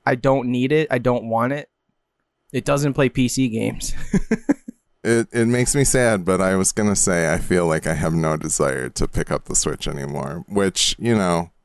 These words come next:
Speaker 2: I don't know. I got this close to downloading Metroid Dread to try on the Yuzu, uh, emulator, which is the Switch emulator that's on the deck, and I haven't done it yet. But,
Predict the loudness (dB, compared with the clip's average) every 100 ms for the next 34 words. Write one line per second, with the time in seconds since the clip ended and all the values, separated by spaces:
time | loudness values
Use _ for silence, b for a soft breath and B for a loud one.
0 | _ _ _ _ _ _ _ -2 0 2
1 | 0 0 0 0 0 0 2 0 0 2
2 | 2 0 -2 -2 0 0 2 2 2 2
3 | 0 -2 -2 0 -2 -2 0 2 2 0
4 | -4 -4 -2 0 2 2 0 -2 0 0
5 | 0 2 2 0 -4 -2 2 2 2 0
6 | 0 0 2 2 2 0 -2 -4 -2 0
7 | 0 0 0 2 2 0 0 -2 0 0
8 | 0 0 0 -2 -2 -2 -2 -2 -4 -4
9 | -4 -8 -10 -6 -2 -2 -4